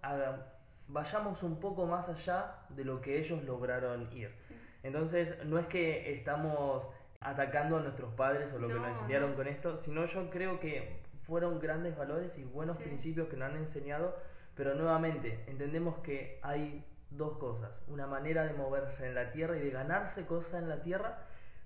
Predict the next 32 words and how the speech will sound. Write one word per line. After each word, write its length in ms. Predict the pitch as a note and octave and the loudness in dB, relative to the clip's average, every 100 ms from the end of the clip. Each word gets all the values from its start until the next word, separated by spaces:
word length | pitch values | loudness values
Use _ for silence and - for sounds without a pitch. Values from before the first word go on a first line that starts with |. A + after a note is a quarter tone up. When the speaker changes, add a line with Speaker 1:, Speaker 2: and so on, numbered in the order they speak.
| - | 0
Speaker 1:
pero 200 | D#3 D#3 | 4 4
Dios 180 | F3+ F#3+ | 4 4
nos 140 | F3 | 4
viene 160 | F#3 F#3 | 4 2
a 40 | |
enseñar 580 | F3 E3+ D3+ E3 F#3+ - | 2 0 0 2 0 0
una 160 | C#3+ C#3+ | -2 0
nueva 240 | D3 E3 | 2 4
manera 480 | D#3+ C#3+ D3+ E3+ F3 | 4 2 0 2 2
de 100 | C#3 | 0
ganarnos 640 | C3 C3+ D3+ E3 E3+ E3 - - | -2 2 2 2 0 -2 -6 -6
lo 140 | B2+ C3 | -2 0
más 260 | C#3 D3+ | 2 0
importante 580 | D#3+ C3 B2+ A#2+ C3+ C3+ | -2 0 0 0 -2 -2
para 220 | B2+ A#2 | -2 -2
nuestras 360 | A2+ A2+ A2+ A2 | 0 0 -2 -4
vidas. 220 | G#2+ G#2+ - - - - - - - | -6 -6 -8 -8 -10 -10 -8 -4 -4
Speaker 2:
Así 260 | B3 A#3 C4+ | -2 -2 -2
es, 200 | C4 - | -2 -2
así 240 | B3+ D4 | -4 -4
que 300 | F4+ F#4+ - - - - | -2 -2 -2 -4 -6 -2
la 120 | B3 | 0
mayoría 400 | B3+ C#4+ C#4+ F#4+ | 0 0 2 2
de 60 | |
nosotros 580 | E4+ C#4+ D4+ F4+ A4+ - - | 2 0 0 0 0 0 0
crecemos 640 | A3 - A3+ A3 C#4 - - - - | 0 0 0 0 -2 -2 -4 -2 -2
y 440 | G#3+ G3+ G#3 G3+ | -4 -4 -4 -2
vamos 320 | G#3 A3 A3+ | -2 -2 -2
avanzando 460 | G#3+ G3+ G#3 A3 A#3+ | -2 -2 -2 -2 -2
en 40 | A#3 | -2
nuestra 300 | A3 A3 G#3 | -4 -2 -2
vida 260 | A3 C4+ | 0 -2